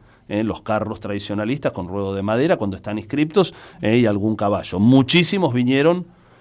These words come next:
eh, a, vinieron en camiones, en camionetas y demás, y bueno, y mañana va a estar todo dispuesto para el desfile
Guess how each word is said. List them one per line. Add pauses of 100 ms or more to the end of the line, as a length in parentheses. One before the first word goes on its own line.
(140)
eh,
a,
vinieron
en
camiones,
en
camionetas (180)
y
demás,
y
bueno,
y
mañana
va
a
estar
todo
dispuesto
para
el
desfile